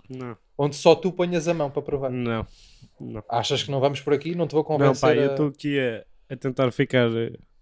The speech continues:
Speaker 1: fit para o, para o verão, chamado verão, sem desistir.
Speaker 2: Uhum.
Speaker 1: Pá, eu não posso comer
Speaker 2: Sim,
Speaker 1: caracóis.
Speaker 2: sim.
Speaker 1: Não posso.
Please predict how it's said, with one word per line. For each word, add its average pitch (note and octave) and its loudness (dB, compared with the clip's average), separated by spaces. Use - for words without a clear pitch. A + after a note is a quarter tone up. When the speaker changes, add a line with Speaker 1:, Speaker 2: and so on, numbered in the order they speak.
Speaker 1:
fit - 0
para A#2+ -2
o, A#2 -8
para A2+ -10
o - -16
verão, D3+ 2
chamado A2 -10
verão, C#3 2
sem C3 -4
desistir. C#3+ -4
Speaker 2:
Uhum. A#2 -2
Speaker 1:
Pá, C#3 4
eu A2+ 0
não B2 -6
posso B2+ 0
comer B2+ 0
Speaker 2:
Sim, - -6
Speaker 1:
caracóis. A#2+ 2
Speaker 2:
sim. - -20
Speaker 1:
Não A2+ -4
posso. A#2 -10